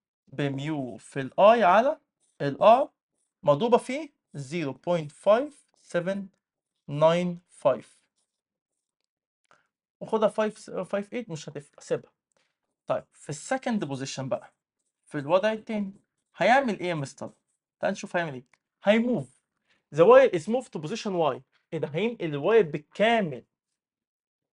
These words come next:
هينقله من هنا يحطه في واي. ماشي. يبقى يا مستر اتنقل من هنا، اتحط في واي.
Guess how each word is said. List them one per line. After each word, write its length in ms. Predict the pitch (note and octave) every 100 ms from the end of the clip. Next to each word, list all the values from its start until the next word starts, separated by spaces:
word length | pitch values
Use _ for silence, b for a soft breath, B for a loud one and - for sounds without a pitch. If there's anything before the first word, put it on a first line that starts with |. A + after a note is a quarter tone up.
| _ -
هينقله 440 | C#3+ D3 A3+ B3
من 100 | G#3+
هنا 160 | B3+ B3+
يحطه 360 | - G#3+ -
في 160 | - C3+
واي. 220 | B2+ - _ _ -
ماشي. 560 | C#3+ D3+ D3+ - - _ _ _ _ -
يبقى 300 | C#3 - C#3+
يا 60 | D3+
مستر 340 | D#3+ - B2+
اتنقل 460 | C#3+ E3 F#3 G3 F#3+
من 140 | G3
هنا، 220 | A3+ C4 _ _ _ _ _ _ _ D3+
اتحط 380 | D3+ E3 E3+
في 200 | D3+ -
واي. 120 | B2